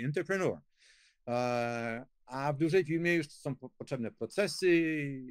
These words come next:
rzeczy, które są nudniejsze. Inni, nie można zatrudnić gwiazdorów samych, bo nie ma tyle ludzi na świecie, więc trzeba teraz ustalić firmę tak, żeby przeciętnie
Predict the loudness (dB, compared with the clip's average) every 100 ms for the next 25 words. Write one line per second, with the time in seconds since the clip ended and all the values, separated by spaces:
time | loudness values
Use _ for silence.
0 | -14 -8 -6 -6 -6 -2 -2 -2 -2 -2
1 | -2 -4 -4 -2 0 0 -2 _ _ _
2 | _ -6 -2 2 0 0 0 2 4 4
3 | 0 2 0 2 -2 -2 -6 -12 -16 -20
4 | _ -20 _ _ _ _ _ _ _ _
5 | _ _ -18 -12 0 2 2 4 4 6
6 | 4 0 -6 -4 -4 -6 -4 -2 -2 -6
7 | _ -6 -4 0 4 4 4 0 -4 -4
8 | -2 -2 0 0 -2 _ -20 -20 _ -8
9 | -4 0 0 -2 -2 -2 -4 -6 0 0
10 | 0 -6 -4 -2 0 -2 -2 -4 -4 -6
11 | -4 0 -2 -2 -4 0 0 -2 -4